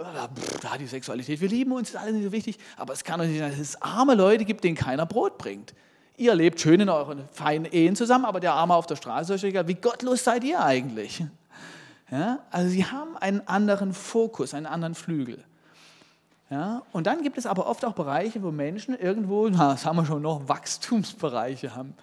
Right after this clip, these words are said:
in Nachfolge. Und es ist ganz klar, dass Optimum wäre, es ist nur wahrscheinlich unerreichbar, wenn wir das ganze Fünfeck ausfüllen würden. Ja, also die erste Message wäre, komme ich dann später mal drauf, eine gr-, möglichst große Grundfläche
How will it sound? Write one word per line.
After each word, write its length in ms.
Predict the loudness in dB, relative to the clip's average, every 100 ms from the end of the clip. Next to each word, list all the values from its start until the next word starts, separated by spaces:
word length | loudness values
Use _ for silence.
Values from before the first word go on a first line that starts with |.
| -20 -14
in 140 | -8 -6
Nachfolge. 520 | -6 -8 -10 -6 -4
Und 60 |
es 100 | -4
ist 180 | -4 -2
ganz 320 | 0 0 -4
klar, 320 | -2 -2 0 -2
dass 260 | -6 -10 _ _ _ _ _ _ 8
Optimum 600 | 8 8 -10 -10 -10 -6
wäre, 380 | -4 -2 -2 -6 -6
es 160 | -6
ist 100 | -6
nur 100 | -6
wahrscheinlich 340 | -6 -8 -10 -8
unerreichbar, 460 | -8 -6 -6 -6
wenn 120 | -8
wir 80 | -8
das 160 | -10 -4
ganze 300 | -4 -4 -8
Fünfeck 580 | -6 -6 -8 -16 -16 -20 _ -6
ausfüllen 580 | -6 -4 -8 -12 -12 -12
würden. 340 | -14 -16 -20 _ _ -20 -20 -20 -18
Ja, 400 | -12 -8 -6 -8 -10 -12
also 160 | -6
die 100 | -6
erste 340 | -4 -8 -4 -2
Message 420 | -2 -2 -6 -4
wäre, 380 | -2 -2 -4 -10 _ _
komme 200 | -4 -4
ich 60 | -4
dann 120 | -8
später 220 | -6 -6
mal 100 | -4
drauf, 300 | -2 -2 -4 -20 -20 _ -6
eine 140 | -4
gr-, 180 | -6 -2
möglichst 340 | 4 4 4 -4
große 300 | -2 0 -2
Grundfläche 720 | 0 0 0 -4 -8 -6